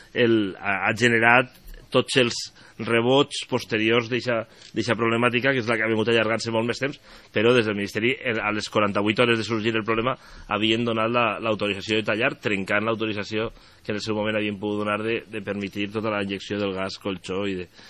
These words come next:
i de les futures injeccions de gas. Li puc assegurar que al final de tota, de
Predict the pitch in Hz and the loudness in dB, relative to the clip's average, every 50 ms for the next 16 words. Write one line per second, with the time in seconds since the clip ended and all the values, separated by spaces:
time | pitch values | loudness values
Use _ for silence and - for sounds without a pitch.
0 | - - _ - 101 95 92 92 90 - - 92 101 98 92 92 95 95 90 85 | -20 -16 _ -4 -2 -2 -2 -2 -4 -8 -8 -8 -6 -4 -4 -4 -4 -6 -8 -8
1 | - 95 85 85 87 101 101 90 - - - _ _ _ - _ - 95 92 90 | -10 -12 -10 -10 -8 -10 -10 -10 -12 -18 -20 _ _ _ -20 _ -8 -8 -4 -2
2 | 95 95 101 98 113 107 107 107 117 123 131 120 117 113 107 101 95 78 65 64 | -2 -2 -2 0 2 0 2 4 4 2 2 2 -2 -2 -2 -2 -2 -6 -10 -14
3 | 73 71 71 98 98 95 - - 98 92 92 101 110 117 120 120 120 117 110 101 | -16 -10 -6 -4 -4 -4 -4 -6 -6 -2 2 2 4 4 4 2 2 2 2 0
4 | - 113 110 120 117 113 107 101 98 98 82 87 101 | -2 -4 0 2 2 4 4 2 0 -2 -4 -6 -8